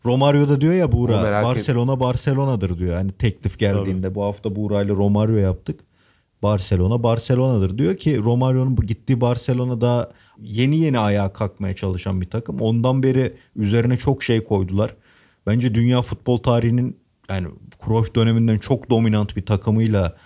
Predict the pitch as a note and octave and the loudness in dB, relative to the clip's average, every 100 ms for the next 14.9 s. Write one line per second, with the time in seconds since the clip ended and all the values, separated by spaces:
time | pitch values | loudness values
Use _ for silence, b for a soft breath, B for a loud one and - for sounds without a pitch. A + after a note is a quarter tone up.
0 | b b - G2+ F#2+ F#2+ F#2 F2+ A2 C3+ | b b -2 0 2 2 2 0 -4 -6
1 | B2+ G#2+ A2 A#2 A2 - A2 G#2+ - G2+ | -4 -4 -4 -4 -6 -2 -2 -2 -4 -6
2 | G2+ A2+ A#2 - _ _ - A#2+ - G2+ | -4 -2 -4 -6 _ _ -12 -10 -6 -6
3 | - A2 - A#2 F2+ F#2 - _ _ _ | -4 -8 -6 -4 -4 -6 -12 _ _ _
4 | _ - - B2+ B2+ A2+ A2+ A2+ A2+ - | _ -20 -8 -4 0 0 0 0 -2 0
5 | G#2+ F2 E2 F#2+ F#2 G2+ G2+ G2+ G#2+ G2+ | 2 2 0 0 2 2 2 2 2 0
6 | F2 G2 A2 - - - E2 F2 F#2 F2+ | 0 0 -2 -8 -12 -10 -6 -6 -2 -2
7 | F2 F#2+ F#2 F2+ F2+ E2+ E2 - F2+ D2+ | 0 0 0 0 -2 -2 -2 -2 -4 -4
8 | C#2 - G#2+ G2 - - - G2 A2+ A2+ | -8 -6 -6 -6 -12 -20 -8 -4 -4 -6
9 | - F#2 G2 F#2+ A#2 - F#2+ F#2 A2+ A2+ | -6 -4 -2 -2 -2 -2 -2 0 0 -4
10 | - B B B G#2+ G2+ A2+ G#2 F#2 F#2+ | -8 B B B -4 -2 0 0 2 2
11 | F#2 E2+ D#2+ D#2 D#2 - - C3 G2 G#2 | 2 2 2 0 2 2 4 2 2 2
12 | G2 G2 F#2+ G2 F#2+ G2+ G2 G#2 G2+ G2 | 2 2 2 0 0 0 0 0 0 -2
13 | G#2 G2+ G#2 - G#2 G#2 - G#2+ - F#2 | -2 -2 -2 -2 -4 -2 -2 -4 0 0
14 | E2 D#2 D#2 D2+ D2 - F#2+ A#2+ | 0 -2 -2 -4 -6 -6 -4 -4